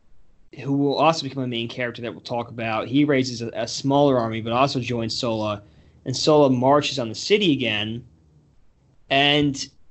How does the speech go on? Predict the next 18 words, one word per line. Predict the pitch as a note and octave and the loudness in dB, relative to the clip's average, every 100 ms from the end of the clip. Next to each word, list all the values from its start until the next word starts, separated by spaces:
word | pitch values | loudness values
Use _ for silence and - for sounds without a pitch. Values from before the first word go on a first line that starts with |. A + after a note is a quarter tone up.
| - | -10
Cinna | - - F#3 G3 G3+ F#3+ D#3+ | -6 -4 -2 0 4 4 2
ra-, | C3 B2 C#3+ E3 E3+ - | -2 -2 2 2 2 -4
or | C#3+ | -6
Cinna | C3+ - F3+ F#3 | -4 -4 0 2
or | D3+ | 2
his | C#3 D3 | 0 -4
supporters | C#3+ - E3+ E3 E3 D#3+ - | -6 -6 2 4 4 2 -2
had | C#3+ C#3 C3 A#2 | -4 -4 -4 0
raised | C#3 D3 D3 D3 - - | 2 6 6 4 -4 -8
some | - C#3 A#2+ | -6 -4 -6
Italian | A#2 - D3+ D3+ D#3 D3+ C#3 | -8 -6 -2 0 0 -2 -2
allies | C3+ C#3+ C#3+ C#3 C#3 C#3 C3+ - - _ _ _ _ _ | 0 2 4 4 4 2 0 -8 -14 _ _ _ _ _
to | - - C3+ C3 B2+ B2 A#2+ A2 G#2 - _ _ _ _ _ - - | -8 -4 0 2 2 0 -2 -4 -8 -12 _ _ _ _ _ -20 -12
help | - D#3 D#3 - | 0 0 0 -4
defend | C3+ - D3+ D3 | -6 0 0 2
Rome | B2+ C3+ C#3 C#3+ D3 C#3+ | 0 0 2 0 -2 -4
from | - - C#3 B2+ A#2 | -12 -6 0 0 0
Sulla, | - C3+ C3+ D3 E3 | -4 0 2 2 2